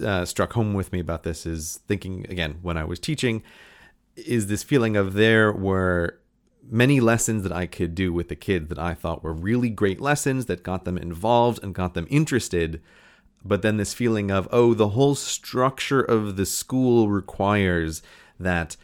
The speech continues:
the students write things down at regular intervals, and if we don't have something in their notes, then this lesson didn't happen. And so th-, this is that, that frustration of, like,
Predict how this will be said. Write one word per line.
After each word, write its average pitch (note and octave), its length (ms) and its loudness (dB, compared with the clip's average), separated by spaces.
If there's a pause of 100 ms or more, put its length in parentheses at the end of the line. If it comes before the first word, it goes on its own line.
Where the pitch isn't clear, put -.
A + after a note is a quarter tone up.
(160)
the E2+ 100 -8
students G2 480 -4
write C#2 340 -6
things A2+ 360 -2
down A#2 580 4
at F2+ 120 0
regular F2+ 420 0
intervals, G#2+ 600 0
and F2+ 100 0
if D#2+ 140 -8
we E2+ 120 -6
don't F#2 240 -2
have G2 200 -6
something G#2 360 -4
in G#2+ 200 -2
their A2 120 4
notes, A#2 440 2
then F#2 220 -6
this F2+ 200 -6
lesson G2+ 340 -2
didn't F#2+ 240 -2
happen. F2 480 -4 (440)
And F#2 120 -8
so A2+ 100 4
th-, A2 140 -4
this C#3+ 220 4
is B2+ 120 0
that, A2+ 280 0
that G#2 200 0
frustration F#2 540 -2
of, E2 80 -6
like, E2+ 220 -4